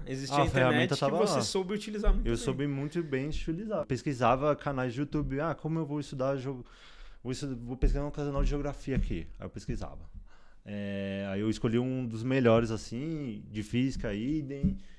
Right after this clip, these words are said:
Speaker 2: Aí eu ia pesquisando canais e ia montando meio que uma listinha de canais que eu ia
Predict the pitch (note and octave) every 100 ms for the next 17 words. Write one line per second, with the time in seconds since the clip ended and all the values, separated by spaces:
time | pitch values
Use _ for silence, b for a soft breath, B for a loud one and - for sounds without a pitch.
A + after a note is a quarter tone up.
0 | B B G#3 G3+ E3+ E3+ F3 F#3+ E3+ G3
1 | G3+ G3 F3+ F3 G3 G#3 F3+ F3+ E3+ E3
2 | E3+ E3 E3 E3 E3 E3 D#3 - D#3+ D#3
3 | D3+ C#3 C#3+ - D3+ C#3+ C#3+ D3 D3